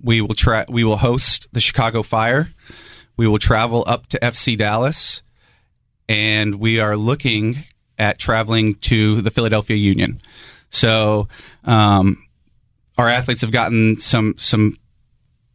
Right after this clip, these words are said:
great opportunities through this program. Um, last year, we, we did Sporting K C home and away. Um, we've traveled to Minnesota to play, um, the Minnesota United. So this program shows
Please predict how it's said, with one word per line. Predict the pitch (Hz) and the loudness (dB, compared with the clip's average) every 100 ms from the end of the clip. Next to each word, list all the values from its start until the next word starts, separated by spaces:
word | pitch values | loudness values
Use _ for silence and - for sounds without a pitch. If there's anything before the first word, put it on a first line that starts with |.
| _ - | _ 0
great | 131 131 | 2 2
opportunities | 123 113 117 123 113 110 101 | 2 0 2 2 4 4 2
through | - 107 | 2 2
this | 104 | 0
program. | - 107 101 104 101 101 107 | 0 0 0 0 2 2 0
Um, | - 98 98 95 95 101 113 | 2 6 6 6 4 2 2
last | 104 104 - | 2 0 -4
year, | 107 104 | -2 -2
we, | 101 98 98 | 0 0 -2
we | 113 | -2
did | 101 101 | -2 -2
Sporting | - 113 107 101 | -2 -4 -2 -2
K | - 101 | -2 -2
C | - 110 | 0 0
home | 104 107 104 | 0 0 2
and | 101 | 2
away. | 104 104 104 107 - - - - | 2 2 2 0 -4 -16 -20 -2
Um, | 107 98 95 | 2 4 4
we've | 98 | 2
traveled | - 110 101 104 98 | 0 -2 -2 -4 -4
to | 104 | 0
Minnesota | 98 101 - 113 107 110 113 - _ | 2 2 0 0 2 0 -2 -8 _
to | - | -12
play, | 101 107 101 101 95 - - _ - | -2 2 4 4 2 -2 -20 _ -2
um, | 107 95 - - 104 - | 2 4 4 2 0 -2
the | 107 104 | -2 0
Minnesota | 110 104 107 | 0 0 -2
United. | 101 101 107 110 110 - - - _ | 0 0 0 -2 -4 -6 -20 -20 _
So | - 120 110 110 | -2 0 2 0
this | - 117 135 143 | -4 -2 -2 0
program | - 139 123 120 110 107 | 0 0 0 0 2 0
shows | 104 - 113 110 107 107 - | -2 0 2 2 2 0 -2